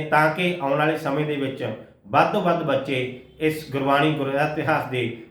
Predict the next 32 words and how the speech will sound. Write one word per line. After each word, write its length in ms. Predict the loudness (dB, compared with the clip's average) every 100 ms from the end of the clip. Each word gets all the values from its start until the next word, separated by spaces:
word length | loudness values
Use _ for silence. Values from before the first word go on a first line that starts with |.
| -4
ਲਿਖਤੀ 380 | 0 0 0 0
ਪੇਪਰ 300 | 0 0 -2
ਦੇ 120 | 0
ਵਿੱਚ 220 | -4 -2 -4 -4 -10 -18 -4
ਆਪਣਾ 260 | -2 2 2 2
ਯੋਗਦਾਨ 340 | 0 2 2
ਹੈ 60 | 2
ਜਿਹੜਾ 180 | 0 0
ਉਹ 200 | -2 -2
ਪਾ 180 | 2 2
ਸਕਣ 280 | 2 -2 -4
ਤੇ 160 | -2 -4 -6 -4
ਗੁਰਬਾਣੀ 440 | -2 2 2 2
ਗੁਰ 120 | 0 -2
ਇਤਿਹਾਸ 340 | 0 0 -2
ਦੇ 60 | -2
ਨਾਲ 180 | -2
ਬੱਚੇ 300 | -2 -4 -4
ਆ 40 | -4
ਜਿਹੜੇ 340 | 0 -2 -2 -6 -14 0
ਉਹ 100 | 2
ਜੁੜ 200 | 2 0
ਸਕਣ। 300 | -2 -6 -6 -10 -18 -12 -2
ਇਸੇ 260 | 0 2
ਲਈ 280 | 4 6 4
ਇਹ 680 | 0 0 0 -2 -10 -18 -8
ਗੁਰਦੁਆਰਾ 480 | -6 -2 2 4 4 0 -10 -16 -4
ਸਾਹਿਬ 360 | 0 2 0 -4 -6
ਪਾਤਸ਼ਾਹੀ 380 | -2 0 2 0
ਨੌਵੀਂ 360 | 0 2 2 2 0
ਭਿੱਖੀ 300 | -4 -4 -2
ਦੇ 380 | 0 -2 -6